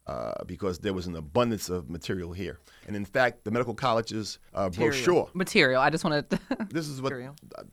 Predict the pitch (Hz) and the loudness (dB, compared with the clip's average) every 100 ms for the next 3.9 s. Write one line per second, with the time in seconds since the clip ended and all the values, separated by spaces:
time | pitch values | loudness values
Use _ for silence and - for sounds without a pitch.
0 | 71 101 156 127 113 123 135 123 104 110 | -8 -4 -2 0 4 8 8 8 4 4
1 | 135 135 107 117 - 92 - - - - | 4 4 0 -4 -4 -8 -8 -20 -20 -4
2 | 107 120 120 123 113 107 101 110 113 95 | 2 4 4 4 2 0 -2 0 0 -2
3 | - _ - 80 135 143 - 98 | -10 _ -12 4 6 6 4 -2